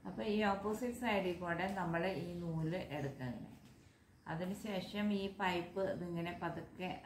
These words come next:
താഴത്തേക്ക് കൊണ്ടുവരണം. ഈ നൂല് നമ്മളൊന്ന് മേപ്പട്ടേക്ക് വലിച്ചേക്കണം. അത് കഴിഞ്ഞിട്ട് ഇത് പതുക്കനെ നമ്മളിങ്ങനെ,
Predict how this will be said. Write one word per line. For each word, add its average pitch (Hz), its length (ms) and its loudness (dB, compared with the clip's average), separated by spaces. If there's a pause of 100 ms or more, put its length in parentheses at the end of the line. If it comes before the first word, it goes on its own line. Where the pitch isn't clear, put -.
(200)
താഴത്തേക്ക് 156 580 0
കൊണ്ടുവരണം. 156 800 0 (500)
ഈ 190 80 -4
നൂല് 190 460 2
നമ്മളൊന്ന് 170 500 2
മേപ്പട്ടേക്ക് 143 840 4
വലിച്ചേക്കണം. - 600 -6 (1300)
അത് 180 240 2
കഴിഞ്ഞിട്ട് 214 760 4 (400)
ഇത് 202 220 -4
പതുക്കനെ 202 600 2
നമ്മളിങ്ങനെ, 175 800 0